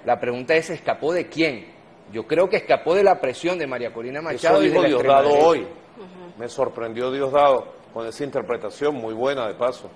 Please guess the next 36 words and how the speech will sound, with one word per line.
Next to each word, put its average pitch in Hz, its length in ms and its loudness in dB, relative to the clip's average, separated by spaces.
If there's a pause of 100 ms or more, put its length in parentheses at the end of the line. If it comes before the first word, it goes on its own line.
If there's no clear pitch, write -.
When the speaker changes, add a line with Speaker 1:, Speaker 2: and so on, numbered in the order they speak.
(720)
Speaker 1:
¿Es 113 100 -8
así? 196 300 -4 (120)
Speaker 2:
Aju-, 131 140 -4
ajustada 120 400 0
a - 20 2
los 117 200 -6
hechos. 151 320 -4 (280)
Speaker 1:
¿Es 117 140 -8
así? 185 420 -8
Speaker 2:
Y 117 80 -4
al 113 140 -2
derecho 113 380 -4
también. 120 380 -8 (400)
<laughs> - 360 -20
Ahora, 147 420 6 (1200)
yo 120 100 -2
ya 151 140 4
les 170 120 2
pregunté 120 380 -4
a 123 40 -2
ustedes. 98 420 -4
Speaker 1:
Y 117 60 -8
usted, 113 260 -6 (140)
ahora 123 260 -2
le 156 120 0
pregun-, 151 360 -4
responde 135 440 -6
usted 127 120 4
Speaker 2:
Ahora 139 220 8
Speaker 1:
también. 165 320 0
Speaker 2:
nos 165 100 -6
toca, 185 540 6 (800)
me 131 120 -4
toca 135 320 0
responder. 117 640 -2
Speaker 1:
Correcto. 104 420 -8